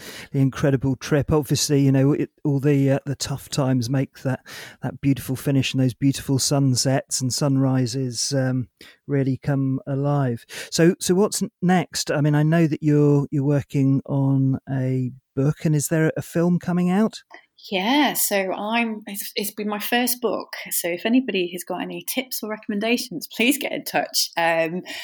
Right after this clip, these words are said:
Speaker 2: so yes, I'm busy during lockdown writing my book, 'cause I thought it's a wonderful opportunity to use this downtime.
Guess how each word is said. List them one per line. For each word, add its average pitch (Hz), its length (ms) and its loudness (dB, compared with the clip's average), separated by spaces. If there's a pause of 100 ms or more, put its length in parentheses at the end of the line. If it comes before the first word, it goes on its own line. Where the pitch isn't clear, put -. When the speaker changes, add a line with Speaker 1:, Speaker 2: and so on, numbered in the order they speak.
(160)
Speaker 2:
so - 140 0
yes, 185 380 2
I'm 190 320 0
busy 208 600 -2
during 196 340 -2
lockdown 180 680 -2
writing 180 320 -4
my 160 100 -8
book, 190 380 -8
'cause 185 100 -10
I 170 80 -6
thought 170 220 -4
it's - 100 -4
a 170 60 0
wonderful 196 420 -2
opportunity 147 600 -4
to - 180 -8
use 147 140 -4
this 143 140 -6
downtime. 147 640 -4